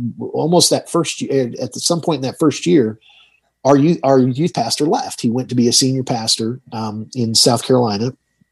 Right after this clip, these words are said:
And so they asked the youth leaders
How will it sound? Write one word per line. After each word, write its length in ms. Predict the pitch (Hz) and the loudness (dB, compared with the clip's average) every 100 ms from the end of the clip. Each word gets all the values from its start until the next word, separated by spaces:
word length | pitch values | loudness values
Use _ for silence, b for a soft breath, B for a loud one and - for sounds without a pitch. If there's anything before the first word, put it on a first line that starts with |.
| _ _ _ - - | _ _ _ -8 -2
And 120 | 127 | 2
so 140 | 165 | 6
they 160 | 139 127 | 6 6
asked 340 | 131 117 - | 2 -2 -2
the 80 | 131 | -4
youth 240 | 123 143 131 | 0 0 0
leaders 680 | 120 196 135 101 117 131 | -4 -2 -4 -8 -12 -12